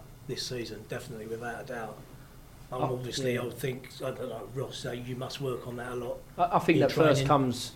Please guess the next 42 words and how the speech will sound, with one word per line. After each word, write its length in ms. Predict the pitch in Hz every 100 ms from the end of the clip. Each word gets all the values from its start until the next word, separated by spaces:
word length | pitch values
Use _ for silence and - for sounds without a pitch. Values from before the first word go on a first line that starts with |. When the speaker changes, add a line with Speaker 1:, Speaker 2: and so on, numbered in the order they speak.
| -
Speaker 2:
comes 260 | 139 135
from 180 | 127 120
the, 60 | 117
what, 320 | - 131 131
like 100 | 110
I 120 | 120
said, 140 | - 117
Speaker 1:
Yeah. 40 |
Speaker 2:
what 80 | 117
the 60 | 113
gaffer 320 | 120 107 117
instilled 400 | 110 110 123 113
Speaker 1:
Yeah. 40 |
Speaker 2:
straight 260 | 110 131 117
away 220 | 107 120 113
about 220 | 117 110
the 40 | 117
Speaker 1:
Exactly. 40 |
Speaker 2:
intensity 580 | 113 - 113 110 107 117
of 60 |
training, 440 | - 123 113 113 113
the 80 | 113
desire 420 | 117 120 117 113
to 140 | 117
work. 260 | 117 117 117
How 80 | 139
many 140 | 139
times 460 | - 131 120 117 - - - - - -
in 60 | 123
different 300 | 120 123 120
periods 240 | 127 113
of 60 | 117
the 60 |
game 240 | 113 120 117
do 40 |
you 40 | 117
see 180 | 123
Joby 340 | 117 120 117 113
shutting 300 | - 123 120
a 40 |
fullback 480 | 117 131 117 117 -
down? 240 | 117 113